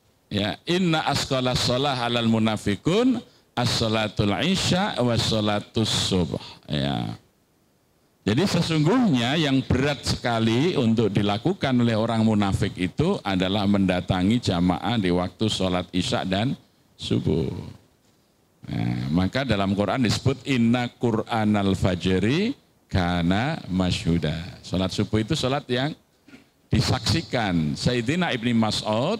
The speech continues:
menjelaskan dari Rasulullah sallallahu alaihi wasallam, Saksikanlah mereka yang selalu datang di dalam sholat subuh berjamaah di masjid, sungguh-sungguh mereka mukmin. Jadi kalau yang jarang subuh ke masjid,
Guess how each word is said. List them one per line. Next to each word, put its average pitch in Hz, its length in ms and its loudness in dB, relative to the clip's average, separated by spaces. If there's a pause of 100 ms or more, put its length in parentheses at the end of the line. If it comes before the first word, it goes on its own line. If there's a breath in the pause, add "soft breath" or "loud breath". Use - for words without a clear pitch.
menjelaskan 101 720 0
dari 92 160 2
Rasulullah 104 560 0
sallallahu 95 480 0
alaihi 90 160 2
wasallam, 120 480 -2 (1000)
Saksikanlah 185 960 0
mereka 147 320 0
yang 143 160 2
selalu 131 320 2
datang 131 560 0
di 120 80 2
dalam 107 400 2
sholat 104 320 -2
subuh 101 400 0
berjamaah 98 480 0
di 92 160 0
masjid, 95 320 0 (320)
sungguh-sungguh 117 960 2
mereka 101 480 0
mukmin. 82 800 2 (760)
Jadi 110 160 0
kalau 123 240 0
yang 117 240 0
jarang 117 320 0
subuh 113 320 0
ke 113 160 0
masjid, 143 320 2